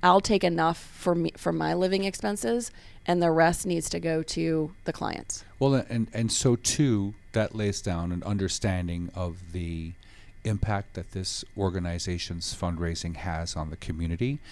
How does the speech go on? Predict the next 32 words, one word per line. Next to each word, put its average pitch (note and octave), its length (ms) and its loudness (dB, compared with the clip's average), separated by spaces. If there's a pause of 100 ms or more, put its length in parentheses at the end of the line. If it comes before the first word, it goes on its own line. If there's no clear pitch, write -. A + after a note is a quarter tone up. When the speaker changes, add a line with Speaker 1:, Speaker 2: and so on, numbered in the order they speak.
(140)
Speaker 1:
Yes. A#2 180 -6
Speaker 2:
And F2 240 0
thank F#2 320 -2
you G2 80 2
for - 160 -4
speaking G#2+ 520 2
to - 140 -6
that. D2 340 0
And E2+ 200 2
now A2 420 6
I - 140 2
feel F2+ 380 2
as F2 140 0
if F2+ 160 -2
I F#2 420 2 (220)
am F2 160 2
interviewing D#2+ 520 2
you. F2+ 340 2 (300)
So A#2 200 12
let's D3+ 200 12
get - 180 6
that F#3 140 8
flip - 280 6
back C#3+ 200 8
around C3+ 360 12
again G2+ 360 10
and F#2 200 8
put C3+ 180 10
you C3+ 60 12
back A2 240 8
in G2+ 80 6
charge. G#2 400 4